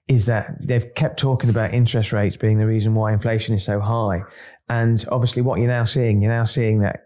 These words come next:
we're a year on, fourteen months on from Ukraine, and they expected when the energy price was to have dropped comparatively from this time last year, you'd see a drop in interest rates, you'd see a drop in inflation rates. The problem is our core inflation rate, which takes out energy,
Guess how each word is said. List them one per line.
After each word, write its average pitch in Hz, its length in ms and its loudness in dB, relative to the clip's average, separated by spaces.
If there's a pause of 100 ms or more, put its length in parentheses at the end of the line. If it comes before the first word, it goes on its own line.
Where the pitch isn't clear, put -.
(140)
we're 117 400 0 (100)
a 120 60 0
year 120 380 2
on, 113 260 0 (440)
fourteen 120 360 0
months 113 260 -2
on 113 180 0
from 113 160 2
Ukraine, 104 600 0 (240)
and 120 120 2
they 120 120 2
expected 110 600 -4 (100)
when 117 160 0
the 113 100 2
energy 117 240 0
price 110 320 -4
was 110 100 -2
to - 120 -4
have 101 80 -2
dropped - 340 -4 (140)
comparatively 113 600 2
from 113 140 0
this 107 120 2
time 110 200 0
last 110 240 0
year, 110 260 0 (300)
you'd 117 120 0
see 123 180 0
a 107 60 2
drop 113 280 -2
in 113 100 2
interest 117 380 0
rates, 98 300 -2
you'd 117 140 -2
see 117 140 0
a 107 60 2
drop 117 200 -4
in 101 40 0
inflation 110 440 0
rates. 95 240 -2 (320)
The 127 60 2
problem 139 320 2
is 120 160 2
our 104 120 2
core 175 340 0
inflation 104 460 0
rate, 95 240 0
which 104 160 -4
takes 123 260 -2
out 147 220 -2
energy, 104 560 -2